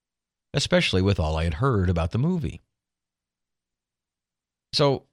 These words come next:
you know, the storyline continues. It plays out in a lot of conventional ways. There's not a whole lot of surprises, but it's really smart with the funny stuff. It's not too funny.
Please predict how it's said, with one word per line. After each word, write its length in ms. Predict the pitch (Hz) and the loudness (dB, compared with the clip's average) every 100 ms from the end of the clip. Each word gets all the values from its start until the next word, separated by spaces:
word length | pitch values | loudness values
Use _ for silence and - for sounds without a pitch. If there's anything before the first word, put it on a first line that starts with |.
| _ | _
you 80 | 147 | 0
know, 140 | 139 135 | 2 2
the 80 | |
storyline 560 | 139 - 127 127 127 123 | 2 2 2 4 4 2
continues. 580 | 131 127 120 110 120 143 | 0 0 2 4 4 2
It 140 | 233 | -2
plays 300 | - 285 233 | -4 -4 -4
out 160 | 262 233 | -6 -4
in 180 | 156 151 | -4 -2
a 80 | 131 | 2
lot 200 | 143 220 | 2 0
of 120 | 269 | -2
conventional 680 | - 110 90 117 170 131 98 | -2 0 2 0 0 -2 -2
ways. 220 | 85 117 | 0 0
There's 180 | 156 160 | -2 -2
not 120 | 170 | -2
a 40 | |
whole 140 | 160 127 | -2 -2
lot 160 | 95 | 0
of 80 | 87 | -2
surprises, 600 | - - 131 175 151 123 | -2 -6 -8 -6 -4 -4
but 120 | - 135 | -2 -4
it's 220 | 139 - | -4 -6
really 180 | 285 262 | -4 2
smart 560 | - 98 104 92 - | 2 2 2 0 -2
with 120 | 95 | -6
the 60 | - | -6
funny 300 | - 110 131 | 0 2 2
stuff. 340 | - 123 135 | 0 -4 -4
It's 160 | - - | -4 -2
not 200 | 123 - | -4 -2
too 180 | - 117 | -2 -2
funny. 420 | - 123 147 151 | -2 -2 -4 -8